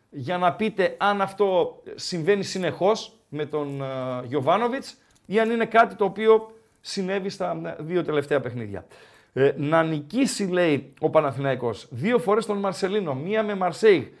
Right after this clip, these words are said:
και μία με Villarreal, θα του κλείσει το σπίτι. Ας του κλείσει το σπίτι, ρε φίλε, τι να κάνουμε. Τι να κάνουμε,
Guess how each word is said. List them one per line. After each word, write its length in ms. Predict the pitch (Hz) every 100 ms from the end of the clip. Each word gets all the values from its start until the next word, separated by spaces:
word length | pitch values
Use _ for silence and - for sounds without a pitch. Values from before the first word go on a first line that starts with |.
| _ _
και 140 | 143
μία 220 | 156 226
με 160 | 190 160
Villarreal, 540 | 135 131 117 135 208 240 - _
θα 160 | 180
του 120 | 139 135
κλείσει 320 | 165 220 208
το 80 | 214
σπίτι. 400 | - 185 - - _
Ας 180 | 202 -
του 60 |
κλείσει 220 | 180 233
το 60 | -
σπίτι, 220 | - 226
ρε 100 | 196
φίλε, 160 | - 117
τι 100 | 147
να 120 | 202
κάνουμε. 320 | 143 113 107 _ _ _ _ -
Τι 80 |
να 120 | 233 226
κάνουμε, 340 | 151 107 101